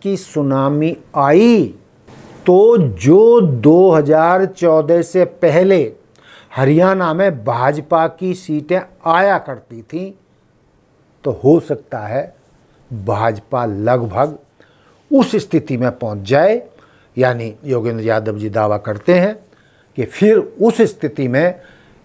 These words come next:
कांग्रेस की नब्बे में से सत्तर से ज़्यादा सीटें आ सकती हैं। यदि सुनामी के चलते हरियाणा में सत्तर से ज़्यादा सीटें आ सकती हैं, तो फिर आप देख लें,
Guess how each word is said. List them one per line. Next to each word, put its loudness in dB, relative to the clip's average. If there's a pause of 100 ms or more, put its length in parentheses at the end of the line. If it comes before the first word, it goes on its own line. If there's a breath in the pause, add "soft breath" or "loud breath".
(200)
कांग्रेस -2
की -6
नब्बे -2
में -6
से 0
सत्तर -2
से -4
ज़्यादा -4 (440 soft breath)
सीटें -2 (280)
आ 0
सकती -18
हैं। -20 (580 loud breath)
यदि 2 (280)
सुनामी 2
के 2
चलते 2
हरियाणा 0
में -4
सत्तर -2
से 0
ज़्यादा 0
सीटें -4
आ -4
सकती -12
हैं, -2 (640 loud breath)
तो 2
फिर 0
आप 2
देख -2
लें, -2